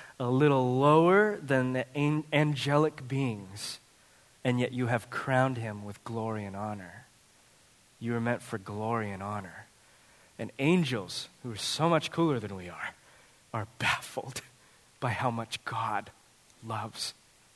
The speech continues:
people. How much God loves you. How his love was so driven, how he was so driven in his love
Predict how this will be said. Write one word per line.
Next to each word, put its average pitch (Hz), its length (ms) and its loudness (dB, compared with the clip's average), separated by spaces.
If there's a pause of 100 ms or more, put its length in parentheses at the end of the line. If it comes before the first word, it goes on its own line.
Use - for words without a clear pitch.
(120)
people. - 360 -20 (1700)
How 135 120 -6
much 131 280 -6
God 127 260 4 (260)
loves 110 540 -6 (840)
you. 180 280 -2 (2250)
How 175 180 6
his 147 280 4
love 180 340 10
was 165 200 2
so 170 380 4
driven, 151 880 2
how 160 200 8
he 180 100 8
was 160 140 4
so 196 200 4
driven 202 840 6
in 175 140 0
his 143 260 -2
love 151 320 8